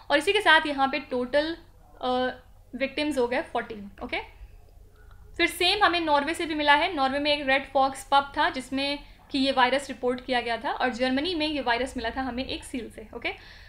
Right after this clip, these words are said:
तो यही रीज़न है कि ये जो इन्फ्लुएंजा है काफ़ी ज़्यादा बढ़ता जा रहा है in the multiple parts of the world। simply याद रखिएगा कि नॉर्वे, जर्मनी और फिनलैंड जैसी कंट्रीज में कौन सी डिजीज़ हाल ही में रिपोर्ट की गई है इनके फर फार्म्स और मैमल्स के अंदर, तो ये है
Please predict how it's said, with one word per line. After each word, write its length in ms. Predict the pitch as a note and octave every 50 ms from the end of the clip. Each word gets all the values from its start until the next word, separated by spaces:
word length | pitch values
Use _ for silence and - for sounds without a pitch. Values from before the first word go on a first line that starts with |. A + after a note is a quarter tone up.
| - - -
तो 120 | D4+ D4+ D4+
यही 200 | D4 D#4+ F#4 F#4+
रीज़न 260 | F#4+ F4 F4 F#4 F#4
है 140 | F4+ F4 F4
कि 120 | F4 E4+
ये 180 | D#4+ D#4+ D#4+ D4
जो 420 | E4+ E4+ F4 F4 F4 F4 - - - - - - - - - - - -
इन्फ्लुएंजा 480 | C#4 C#4+ C4+ D4 D4+ D4 D4 C4+ D#4+ E4
है 180 | E4 E4 F4 F4
काफ़ी 240 | - C#4 C#4 D4+
ज़्यादा 200 | C#4 C#4+ C#4 D4
बढ़ता 360 | C#4 - B3+ C4 C4+ C#4 D4 D4
जा 140 | C4+ B3 A#3+
रहा 100 | A#3+ A#3+
है 260 | B3+ C4+ D#4 A4 B4
in 100 | - B3+
the 100 | B3 B3
multiple 400 | A#3+ A#3+ A3+ A3+ - - C#4+ C#4+
parts 300 | - A#3 A3+ C4 C#4 -
of 100 | - A#3+
the 160 | G#3 A3 C4+ A#3+
world। 200 | G#3+ - - - - - - - - - -
simply 220 | D#4+ D#4 D4+ E4
याद 180 | F4 E4 D#4+ D#4
रखिएगा 340 | D4+ D4+ - D#4 D4 D#4+ G4
कि 120 | F#4+ G4
नॉर्वे, 340 | D#4 C#4 C4+ C4+ C4+ D4+ E4
जर्मनी 380 | D#4+ C#4+ C4 C4 C4 C4+ D4 D4+
और 140 | - C4+ B3+
फिनलैंड 440 | - C4 B3 B3 B3+ C4+ D4 D#4
जैसी 200 | C4 B3 B3 C#4
कंट्रीज 400 | C4 B3+ A#3 A#3+ - B3 A#3+ A#3
में 180 | B3+ C4+ G4 - - - - - - -
कौन 160 | - D4+ D4+ D4
सी 80 | G4
डिजीज़ 380 | F#4+ D#4+ C4 C#4+ D4 D#4 D4+ D4+
हाल 220 | - - C4 C4
ही 80 | C#4+ D4
में 100 | D4 C#4
रिपोर्ट 360 | C4+ - - C4 B3+ B3 B3
की 100 | - B3
गई 200 | A3 B3+ A#3+ B3 B3
है 180 | C4 C#4+ F#4 G4+ - - - - - -
इनके 240 | B3+ C4 B3+ C4+ D#4+
फर 300 | D#4+ - - C4 C4 C#4
फार्म्स 420 | C4+ - C4 A#3+ A#3+ C4+ D4 -
और 180 | - - B3 C4
मैमल्स 380 | C4 A#3+ A3+ A#3 A#3+ B3 B3 -
के 100 | - B3
अंदर, 260 | A#3 A3 A#3+ D#4+ - - - -
तो 60 | C4+
ये 120 | B3 A#3 B3
है 100 | C4+